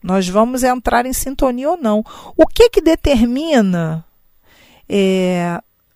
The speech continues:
a obediência a essa influência ou a não obediência a essa influência? O que que determina? A nossa vontade, a nossa capacidade de querer se esforçar ou não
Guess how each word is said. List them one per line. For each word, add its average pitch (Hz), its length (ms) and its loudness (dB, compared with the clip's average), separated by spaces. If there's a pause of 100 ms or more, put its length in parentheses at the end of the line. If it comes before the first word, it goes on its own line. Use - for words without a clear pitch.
(120)
a 208 100 8
obediência 247 960 2
a 247 40 6
essa 247 240 0
influência 226 1000 -2 (240)
ou 233 200 10
a 233 100 2
não 277 340 6
obediência 214 840 4
a - 20 2
essa 196 160 -4
influência? 165 760 -6 (260)
O - 80 -4
que 269 140 -2
que 269 80 -2
determina? 208 640 -2 (240)
A 220 160 2
nossa 220 580 4
vontade, 208 1300 0 (440)
a 180 160 -6
nossa 190 380 -2
capacidade 214 1000 -2
de 220 100 -2
querer 226 420 2
se - 160 -2
esforçar 226 760 0
ou 285 160 0
não 196 500 -2